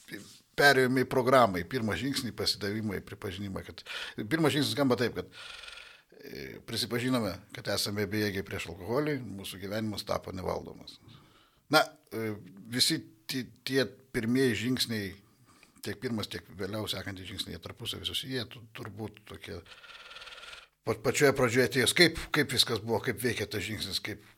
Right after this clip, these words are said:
kiek jis yra svarbus. Na, pakalbėkim apie tą žingsnį, kiek, tiesiog kokios mintys šauna jum į galvą.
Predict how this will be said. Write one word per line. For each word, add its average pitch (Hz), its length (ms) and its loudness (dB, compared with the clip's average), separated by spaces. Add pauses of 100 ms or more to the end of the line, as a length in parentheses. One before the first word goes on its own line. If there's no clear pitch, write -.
kiek 104 220 -6
jis 95 160 0
yra 87 100 -6
svarbus. 101 380 -6
Na, 277 100 2
pakalbėkim 117 600 -2
apie - 240 -14
tą 82 100 -8
žingsnį, 78 320 -12
kiek, - 300 -14
tiesiog 87 260 -6
kokios 87 300 -8
mintys 78 260 -8
šauna 73 300 -10
jum 73 100 -14
į 73 80 -12
galvą. 73 320 -10